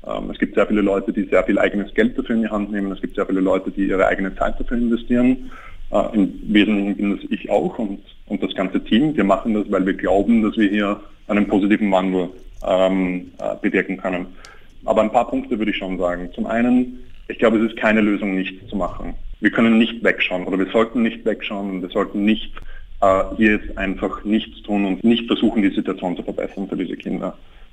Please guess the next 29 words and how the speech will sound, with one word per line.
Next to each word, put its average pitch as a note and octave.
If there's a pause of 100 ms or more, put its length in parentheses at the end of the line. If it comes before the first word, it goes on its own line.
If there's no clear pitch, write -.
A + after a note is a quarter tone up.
(140)
Ich -
glaube, A#2
der -
zweite C3
Punkt, B2+
den A2+
ich, - (140)
den G#2+
ich -
hier A2
schon A2+
sagen A2+
würde, A2
ist, - (580)
es -
stimmt C#3
auch A2+
nicht, A#2+
dass A#2+
sich A2+
nichts A2
ändert. G2+
Und G2+
das G#2
kann A2+
man G#2+
sehr G#2
schön G#2+
einfach G2+